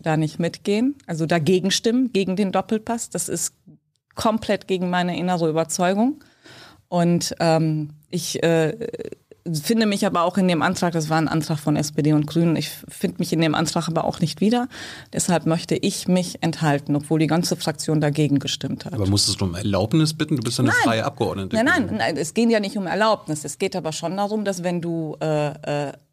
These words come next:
Speaker 1: anders als deine komplette Fraktion stimmst,
Speaker 2: Hm.
Speaker 1: du, äh, ähm, aufgrund der, der, der, der Fairness, die du, äh, auch einem Fraktionsvorsitzenden meines Erachtens geben musst,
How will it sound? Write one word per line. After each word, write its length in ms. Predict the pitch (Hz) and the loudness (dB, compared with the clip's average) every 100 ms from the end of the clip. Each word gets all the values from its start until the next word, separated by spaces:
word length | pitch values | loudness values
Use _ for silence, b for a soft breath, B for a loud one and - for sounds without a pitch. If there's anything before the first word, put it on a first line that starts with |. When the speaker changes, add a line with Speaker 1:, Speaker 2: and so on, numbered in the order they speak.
| _ _ - | _ _ -4
Speaker 1:
anders 440 | 196 294 277 233 | 2 4 2 2
als 160 | 185 185 | -2 0
deine 220 | 170 175 | -2 -2
komplette 500 | 175 165 180 190 226 | -4 -6 -4 -4 -6
Fraktion 720 | - 165 - - 180 175 170 | -6 -6 -6 -6 -2 -2 -2
stimmst, 760 | - - 262 220 240 - - _ _ | -4 0 2 4 0 -2 -10 _ _
Speaker 2:
Hm. 200 | 104 98 B _ | -10 -10 B _
Speaker 1:
du, 340 | 196 190 180 | 0 2 2
äh, 420 | - 175 170 160 160 - | 0 0 2 2 -2 -4
ähm, 300 | 151 151 156 | -4 -4 -4
aufgrund 520 | - - 185 233 - | -8 -4 0 0 2
der, 220 | 175 160 | 2 2
der, 180 | 160 156 | 2 0
der, 160 | 147 156 | 0 -2
der 180 | 160 156 | -2 -2
Fairness, 680 | - 240 330 208 165 - | 2 2 2 2 -2 -4
die 120 | 180 | -4
du, 300 | 156 151 151 | -2 -2 -4
äh, 260 | - 151 151 147 | -2 0 2 0
auch 160 | - | 0
einem 220 | - 160 | 0 0
Fraktionsvorsitzenden 1120 | 156 147 147 247 277 269 - 156 160 - 165 160 | -2 -4 -2 2 2 2 -2 -2 -2 0 0 2
meines 300 | 156 160 156 | 2 0 -2
Erachtens 420 | - 147 - - | -4 -4 -6 -4
geben 300 | 165 143 143 | -2 0 2
musst, 300 | 143 190 - | 2 0 -4